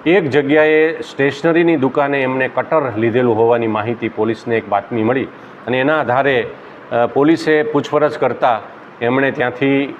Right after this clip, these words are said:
કટર પણ લીધેલું અને એ જ કટરનો ઉપયોગ આ ધનરાજના પીઠમાં જે, અ, ચરખા કરવામાં થયેલો હોવાની પણ એક આશંકા થઈ અને એના કારણે એની આરોપીની પૂછપરછ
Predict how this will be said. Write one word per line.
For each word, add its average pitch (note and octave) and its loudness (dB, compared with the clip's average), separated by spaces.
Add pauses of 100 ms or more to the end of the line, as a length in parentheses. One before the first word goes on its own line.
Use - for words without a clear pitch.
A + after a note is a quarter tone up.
(220)
કટર B2 -2
પણ C3 -2
લીધેલું C3 2
અને D#3 0
એ D#3+ 2
જ G#3 -4
કટરનો D3+ 0
ઉપયોગ C3+ 0
આ C3+ 2
ધનરાજના C3 0
પીઠમાં C3+ -2
જે, B2 2 (500)
અ, A#2 2
ચરખા C#3+ 0
કરવામાં C3 0
થયેલો B2 2
હોવાની A2+ 2
પણ A#2 -2
એક A2 -6
આશંકા A2+ 0
થઈ C3+ -2
અને G#2+ -2
એના A2+ -2
કારણે A2 -2 (480)
એની A2 -2
આરોપીની A#2 0
પૂછપરછ A#2+ -2